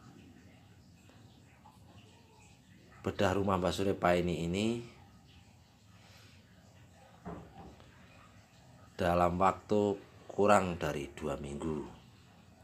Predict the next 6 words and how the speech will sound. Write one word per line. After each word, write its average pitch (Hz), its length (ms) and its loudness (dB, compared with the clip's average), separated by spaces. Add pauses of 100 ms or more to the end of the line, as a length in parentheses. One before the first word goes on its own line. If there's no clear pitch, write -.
(600)
Selanjutnya, 107 960 4 (1400)
penyerahan 101 480 6
kunci 107 640 2
secara 87 400 4
simbolis 87 720 -2
akan 85 400 -4